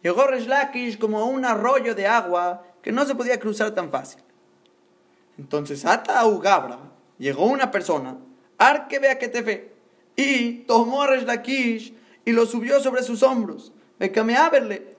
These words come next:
y lo estaba ayudando a cruzar. Así cargó a Resh Lakish y lo empezó a llevar por este arroyo. Amarle, Resh Lakish arriba del hombre, le dice,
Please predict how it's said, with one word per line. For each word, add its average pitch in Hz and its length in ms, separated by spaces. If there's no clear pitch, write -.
y 202 80
lo 202 80
estaba 240 260
ayudando 214 400
a 190 80
cruzar. 233 640
Así 202 280
cargó 220 320
a 254 60
Resh 220 200
Lakish 208 540
y - 80
lo 196 80
empezó 196 300
a 214 60
llevar 196 500
por 202 520
este 185 300
arroyo. 151 340
Amarle, 170 500
Resh 147 160
Lakish 202 400
arriba 202 300
del 214 140
hombre, 180 380
le 160 120
dice, 208 420